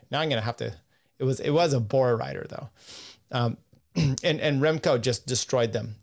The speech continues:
uh, and it wasn't even close. And I was a little bit disappointed because they got rid of the Bora rider, and then it was just Pil Bilbao and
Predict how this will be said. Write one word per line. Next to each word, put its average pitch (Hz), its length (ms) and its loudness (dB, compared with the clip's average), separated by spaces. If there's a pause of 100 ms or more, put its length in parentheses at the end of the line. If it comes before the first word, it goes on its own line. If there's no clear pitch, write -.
uh, 127 220 -2
and 143 120 0
it 135 40 0
wasn't 143 260 4
even 113 100 0
close. 110 380 -2 (340)
And 131 320 2
I 139 120 2
was 135 160 2
a - 20 4
little 233 160 8
bit 160 140 2
disappointed 143 560 2
because 120 300 0
they 120 100 2
got 147 320 0
rid 143 120 4
of 135 80 2
the 120 60 2
Bora 127 300 2
rider, 113 460 2
and 127 180 -2
then 123 320 0
it 123 60 -2
was 117 200 -2
just 117 300 -2 (320)
Pil 151 260 4
Bilbao 123 600 0 (100)
and 123 480 -2